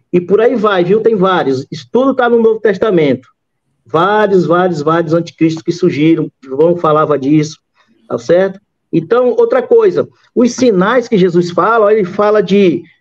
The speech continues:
a, a, de, a, de agricultura, de geografia ju-, da Judéia. Ah, como é que isso pode ser num contexto global e as pessoas têm que fugir pra Judéia? Tem que carregar uma capa que era um instrumento, um utensílio dos agricultores daquele período.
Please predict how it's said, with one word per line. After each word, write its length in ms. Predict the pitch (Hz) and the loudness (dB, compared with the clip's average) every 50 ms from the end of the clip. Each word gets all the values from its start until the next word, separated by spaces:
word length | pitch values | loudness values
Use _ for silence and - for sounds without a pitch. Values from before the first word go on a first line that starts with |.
| _ _ | _ _
a, 440 | - 147 165 185 180 - 160 151 151 | -6 -4 -4 -4 -2 -2 -4 -4 -4
a, 40 | 127 | -4
de, 160 | 120 131 143 170 | -6 -4 -2 -2
a, 200 | 160 165 135 131 | -2 -2 -4 -2
de 120 | 127 160 | -2 -2
agricultura, 840 | 156 156 156 202 190 202 190 175 175 - 185 208 220 226 220 208 180 | -2 0 -2 -4 -2 0 -2 -2 0 -2 -2 0 2 2 2 2 0
de 100 | 160 160 | 0 0
geografia 640 | 160 202 214 202 208 196 175 180 - 208 214 196 | 0 0 2 2 0 -2 -2 -4 0 0 0 2
ju-, 120 | 175 185 180 | 2 0 0
da 120 | 180 175 | 0 0
Judéia. 500 | - 180 175 - 151 175 190 196 185 185 _ _ _ _ _ - | 0 0 0 2 2 0 2 0 0 -4 _ _ _ _ _ -6
Ah, 320 | - 262 240 240 240 220 196 180 - | -4 0 2 2 2 2 0 -4 -2
como 140 | - 233 226 | 0 2 2
é 60 | 233 | 2
que 80 | 220 - | 0 -2
isso 100 | - - | -6 -4
pode 180 | 226 220 - | -2 -2 0
ser 100 | - 220 | 0 0
num 120 | 220 214 202 | -2 0 0
contexto 380 | 202 196 196 208 190 190 208 | -2 -2 0 0 0 0 0
global 480 | 180 190 196 190 175 175 202 214 226 226 | 0 0 0 0 0 0 0 2 2 2
e 20 | |
as 100 | 220 185 | 0 0
pessoas 280 | - - 180 180 214 185 | 0 -2 0 2 0 0
têm 120 | 208 202 | 0 -4
que 120 | 185 196 185 | -4 -4 -4
fugir 320 | - 190 180 170 208 208 | -2 -2 0 0 0 0
pra 140 | 214 208 190 | 0 -2 -2
Judéia? 540 | 175 202 185 165 175 170 165 151 131 117 - _ - _ _ _ | 0 -2 0 2 0 2 2 0 0 -2 -6 _ -20 _ _ _
Tem 100 | - 180 | -2 -2
que 140 | 175 202 196 | 0 0 -2
carregar 420 | 196 208 196 196 202 202 202 208 202 | -2 -2 -2 0 0 0 0 0 0
uma 240 | 208 202 190 196 | 0 -2 -2 -4
capa 320 | 202 202 214 220 220 233 214 | -4 -4 -4 -2 -2 -2 -4
que 160 | 220 - 214 | -2 0 2
era 200 | 208 208 208 214 | 2 4 4 2
um 160 | 202 202 202 202 | 2 2 2 2
instrumento, 580 | 185 202 - 190 185 175 185 208 214 185 - | 0 0 0 0 0 2 2 2 2 0 0
um 60 | 196 | -2
utensílio 580 | 185 190 196 180 180 - - - 214 226 214 214 | 0 0 -2 -4 -4 -8 -4 0 0 2 2 2
dos 140 | 196 202 196 | 2 2 2
agricultores 640 | 196 180 185 196 185 202 196 190 - 190 185 180 175 | 2 0 0 -2 0 0 -2 0 2 0 2 2 0
daquele 320 | 185 175 180 190 185 180 | 0 0 0 0 -2 2
período. 420 | - 180 175 175 170 170 - 127 | 2 2 2 4 2 2 0 -2